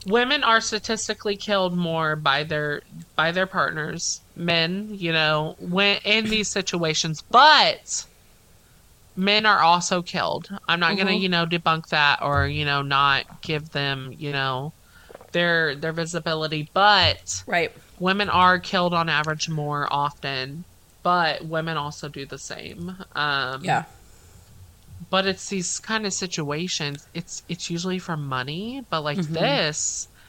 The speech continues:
Speaker 1: this story is just wild.
Speaker 2: Yeah. Well,
Speaker 1: Like, what,
Speaker 2: and
Speaker 1: you know,
Speaker 2: oh.
Speaker 1: what was the main motive?
Speaker 2: Well, it potentially is money, and I'll get into that a little
Speaker 1: Boom.
Speaker 2: bit later. Um,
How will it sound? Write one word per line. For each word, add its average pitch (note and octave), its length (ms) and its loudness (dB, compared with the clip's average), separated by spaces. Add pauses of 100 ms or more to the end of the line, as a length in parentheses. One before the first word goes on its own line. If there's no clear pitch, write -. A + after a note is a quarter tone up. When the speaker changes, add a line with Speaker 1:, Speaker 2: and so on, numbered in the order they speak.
(440)
Speaker 1:
this G#3+ 180 -2
story E3 580 -2
is C#3 140 -4
just - 260 -6
wild. C3+ 880 -4 (360)
Speaker 2:
Yeah. - 300 -2 (120)
Well, C#4+ 320 6
Speaker 1:
Like, E3+ 60 -2
what, D#4+ 220 4
Speaker 2:
and C#4+ 200 -4
Speaker 1:
you F#3+ 180 -2
know, A#3 140 4
Speaker 2:
oh. B3 80 10
Speaker 1:
what C4+ 160 8
was D4 140 -2
the A#3 100 2
main G#3 400 0
motive? E3+ 640 -2 (100)
Speaker 2:
Well, G3+ 840 8
it G#3 1160 4
potentially E3 800 0
is D3+ 300 -2
money, D3+ 720 -2
and D#3 140 0
I'll D3 280 -2 (180)
get D#3 180 0
into D#3 280 -4
that E3+ 240 6
a - 40 6
little A#3+ 160 4
Speaker 1:
Boom. G3+ 100 -2
Speaker 2:
bit D3+ 140 -2
later. D3+ 440 0 (600)
Um, E3 460 6